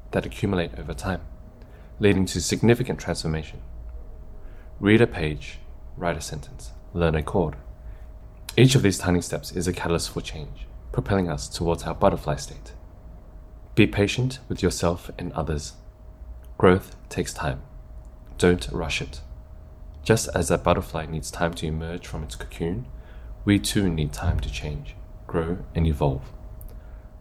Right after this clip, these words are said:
Allow yourself and others the grace to grow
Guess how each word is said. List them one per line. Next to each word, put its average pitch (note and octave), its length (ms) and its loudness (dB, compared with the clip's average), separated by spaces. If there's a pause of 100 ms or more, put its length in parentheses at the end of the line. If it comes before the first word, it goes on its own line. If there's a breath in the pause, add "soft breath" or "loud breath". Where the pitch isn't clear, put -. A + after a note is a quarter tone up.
Allow F#2+ 280 10
yourself E2 360 0
and E2 140 0
others D#2+ 320 -2 (220)
the F2 80 -4
grace E2+ 320 -2
to - 120 -10
grow D#2+ 220 -4